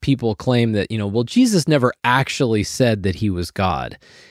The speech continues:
And, you know, we've just given you a couple of examples right here where that's the case, and, and none more clear than that one right there, where he makes a,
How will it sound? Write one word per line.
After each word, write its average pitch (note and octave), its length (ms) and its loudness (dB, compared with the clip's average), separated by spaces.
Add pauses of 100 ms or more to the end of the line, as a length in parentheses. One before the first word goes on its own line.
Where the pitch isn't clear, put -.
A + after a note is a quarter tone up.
(200)
And, F#2+ 500 2
you G#2+ 80 -4
know, G2 100 0
we've G#2+ 240 2
just - 280 0
given A2+ 260 2
you G2+ 140 0
a F2 40 0
couple A2 320 0
of F2+ 120 -2
examples G2 640 -2
right F#2+ 180 0
here G2+ 500 2
where F#2+ 220 0
that's F#2 320 0
the G2 80 -6
case, B2 460 0
and, F#2+ 240 -4
and F#2+ 420 -4
none B2 300 4
more G#2 240 2
clear A2 400 2
than F#2+ 240 0
that G2+ 200 2
one F#2+ 160 -4
right F#2 280 -2
there, F#2 480 2
where F#2 220 -2
he F#2+ 380 -2
makes G2 440 0
a, F2 120 -2